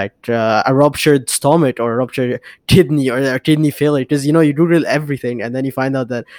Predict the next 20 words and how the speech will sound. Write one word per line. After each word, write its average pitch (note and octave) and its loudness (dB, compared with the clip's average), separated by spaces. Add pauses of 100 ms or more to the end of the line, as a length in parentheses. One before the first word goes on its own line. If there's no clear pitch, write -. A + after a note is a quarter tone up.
(120)
somehow C#3+ 2
you're C#3+ 4
going C#3+ 2
through C#3+ 0
a - 0
heart C3+ 2
attack C#3 -2
and C3+ -2
you C3 -4
didn't C#3 0
know, C#3+ 0
even D3 0
though D3 2
that C3+ -2
you C#3 -4
had C#3 0
a C#3 -4
cramp C#3+ -2
in D3 -2
your D3 0